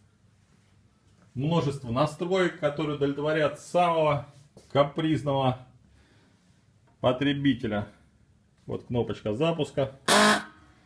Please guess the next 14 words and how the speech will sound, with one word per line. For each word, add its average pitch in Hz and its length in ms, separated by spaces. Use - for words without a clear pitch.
Вот. 117 400
Данный 147 320
аппарат 156 520
может, 113 340
так 101 100
сказать, 110 240
эксплуатироваться 127 720
как 117 180
вручную, 160 600
но 123 100
вручную 151 440
его 165 260
тяжеловато 156 920
эксплуатировать. 139 880